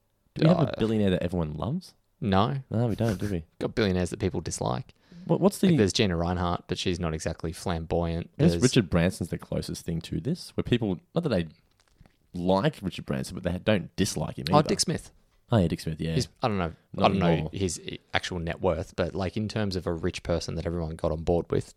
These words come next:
Speaker 2: Dick
Speaker 1: You,
Speaker 2: Smith.
Speaker 1: you want, you want to get on the Dick Smith bandwagon and buy his Vegemite.
Speaker 2: Yeah, particularly when he was hot air ballooning around s-, around the world and that sort of thing.
Speaker 1: What
Speaker 2: And
Speaker 1: about that guy that tried to prove the world was flat in the homemade rocket this week?
Speaker 2: Oh,
Speaker 1: See
Speaker 2: I
Speaker 1: that?
Speaker 2: didn't catch that news.
Speaker 1: Yeah,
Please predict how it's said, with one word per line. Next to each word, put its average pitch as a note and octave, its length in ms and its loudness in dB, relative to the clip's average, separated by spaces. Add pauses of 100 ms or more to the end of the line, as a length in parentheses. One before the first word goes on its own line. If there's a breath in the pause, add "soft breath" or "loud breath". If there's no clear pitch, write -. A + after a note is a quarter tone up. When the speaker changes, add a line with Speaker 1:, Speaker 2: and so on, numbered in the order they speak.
Speaker 2:
Dick A#2 120 -4
Speaker 1:
You, A#2+ 40 -4
Speaker 2:
Smith. - 220 -8
Speaker 1:
you C3+ 80 4
want, C3 200 4
you A#2+ 40 2
want C3+ 120 6
to G2+ 40 2
get G2+ 60 4
on G2 80 4
the F2+ 60 0
Dick F2+ 100 0
Smith - 220 -4
bandwagon E2 500 -2 (180)
and F2 100 -12
buy F2+ 180 2
his E2+ 80 -2
Vegemite. E2+ 380 0 (120)
Speaker 2:
Yeah, - 120 6
particularly F3 380 4
when G2 120 6
he F#2+ 60 6
was F2 120 4
hot G2 180 6
air F2+ 140 8
ballooning F2+ 400 2
around E2+ 300 0
s-, - 240 -6 (120)
around F2 340 4
the F2+ 60 0
world F2 320 4
and F2+ 80 0
that F#2 120 -2
sort G#2+ 120 0
of F#2+ 60 0
thing. A2 220 -4
Speaker 1:
What A2+ 100 2
Speaker 2:
And G3 100 4
Speaker 1:
about - 80 -2
that C#3+ 160 0
guy A2 200 0
that G#2+ 140 -4
tried G#2+ 240 0
to G2+ 40 -8
prove G#2 180 0
the F2+ 80 -2
world G2+ 160 2
was D#3 120 0
flat - 260 -8 (140)
in G2 60 -4
the F2+ 60 -2
homemade F#2+ 320 0
rocket - 260 -4
this - 140 -8
week? - 240 -10 (360)
Speaker 2:
Oh, B2 160 -4
Speaker 1:
See - 80 0
Speaker 2:
I - 20 0
Speaker 1:
that? E2+ 80 -2
Speaker 2:
didn't D#3+ 220 -2
catch - 220 -8
that - 200 -4
news. - 380 -8
Speaker 1:
Yeah, C#3 260 2